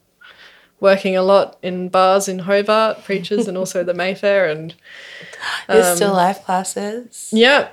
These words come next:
Speaker 1: doing life drawing at Simple Cider. Which is, I think, a hundred eighty-nine Elizabeth Street. Don't quote me on that
Speaker 2: <laughs>
Speaker 1: for the address.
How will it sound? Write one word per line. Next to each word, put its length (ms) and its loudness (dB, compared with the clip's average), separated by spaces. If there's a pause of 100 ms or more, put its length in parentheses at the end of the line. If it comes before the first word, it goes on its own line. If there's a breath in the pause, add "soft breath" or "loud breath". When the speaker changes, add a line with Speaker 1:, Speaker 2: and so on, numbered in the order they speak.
(120)
Speaker 1:
doing 680 2
life 360 0
drawing 640 -2 (440)
at 240 0
Simple 320 -2
Cider. 640 0 (720 loud breath)
Which 200 -8
is, 180 -6
I 60 -4
think, 220 -6
a 60 -10
hundred 280 -6
eighty-nine 440 -4
Elizabeth 360 -6
Street. 340 -10
Don't 180 -14
quote 200 -10
me 80 -8
on 100 -8
that 220 -12
Speaker 2:
<laughs> 840 -6
Speaker 1:
for 60 -6
the 140 2
address. 680 -4